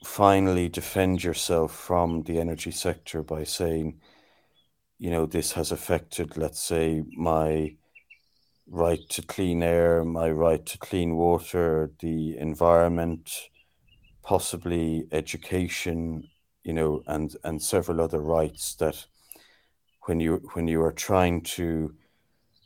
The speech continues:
protect yourself in face of a, an existing energy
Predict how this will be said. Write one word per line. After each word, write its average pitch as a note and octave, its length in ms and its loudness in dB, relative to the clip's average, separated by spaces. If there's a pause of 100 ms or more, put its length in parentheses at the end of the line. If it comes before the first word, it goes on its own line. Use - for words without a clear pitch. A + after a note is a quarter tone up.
(320)
protect - 880 0 (220)
yourself F2 800 2
in E2+ 240 0
face F#2+ 600 0
of E2+ 300 0
a, E2 400 2 (1040)
an F#2 100 -2
existing F2+ 840 -2
energy F2 600 -2